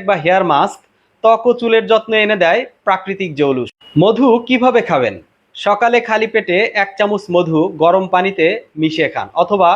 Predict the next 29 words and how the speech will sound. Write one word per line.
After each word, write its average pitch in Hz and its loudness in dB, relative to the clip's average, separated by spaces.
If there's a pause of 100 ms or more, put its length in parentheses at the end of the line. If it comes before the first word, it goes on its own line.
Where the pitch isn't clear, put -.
(420)
লেবু 202 2
মিশিয়েও 214 0 (160)
খেতে 165 -4
পারেন। 107 -2 (640)
মধু 208 2
প্রাকৃতিক 240 -4
হলেও 202 2 (160)
অতিরিক্ত 220 -6 (120)
খাওয়া 175 4 (140)
ঠিক 165 -6
নয়, 117 -6 (360)
আর 156 0
ডায়াবেটিস 220 0
থাকলে 233 -4 (140)
অবশ্যই 247 -2
চিকিৎসকের 208 -4 (340)
পরামর্শ 175 0
নেবেন। 104 -6 (340)
আপনার 233 0
প্রতিদিনের 254 0
খাদ্য 226 0
তালিকায় 214 2 (140)
মধু 175 0
থাকুক। 135 -4 (260)
সুস্থ - -8 (140)
থাকুন। 120 -4 (760)
ভিডিওটি 226 2
ভালো 226 4
লাগলে 202 2